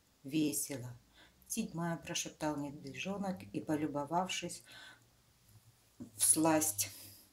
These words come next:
облизал нос. Но снежинки были заколдованные. Они не таяли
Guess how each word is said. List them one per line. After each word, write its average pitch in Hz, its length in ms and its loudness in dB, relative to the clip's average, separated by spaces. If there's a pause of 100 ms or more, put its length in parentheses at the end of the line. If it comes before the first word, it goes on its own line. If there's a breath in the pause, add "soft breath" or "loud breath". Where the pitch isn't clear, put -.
(220)
облизал 139 680 2
нос. 127 460 0 (640 loud breath)
Но 302 80 2
снежинки 254 560 10
были 127 320 -2
заколдованные. 175 1080 4 (140)
Они 135 260 0
не 170 180 2
таяли 175 640 4